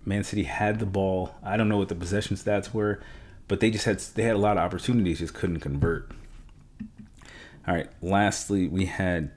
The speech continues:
uh, Tottenham four, Crystal Palace one. Then on Monday, it was Chelsea two, Everton zero. And then West Ham defeated Leeds United two to zero.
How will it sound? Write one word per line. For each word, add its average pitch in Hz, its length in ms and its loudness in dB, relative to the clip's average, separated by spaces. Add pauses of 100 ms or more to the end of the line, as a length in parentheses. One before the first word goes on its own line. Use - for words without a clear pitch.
(220)
uh, 76 220 -6
Tottenham 101 420 2
four, 98 300 2
Crystal 90 300 -2
Palace 71 560 -4
one. 98 360 0 (340)
Then 90 100 0
on 85 100 2
Monday, 104 420 6
it 90 40 2
was 85 200 -2
Chelsea 110 400 2
two, 110 340 0
Everton 87 460 -2
zero. 101 400 2 (480)
And 82 120 0
then 78 460 -2 (140)
West 92 380 0
Ham 95 280 4
defeated 87 320 0
Leeds 82 240 -2
United 71 340 -4
two 76 140 -4
to 71 100 -2
zero. - 380 -10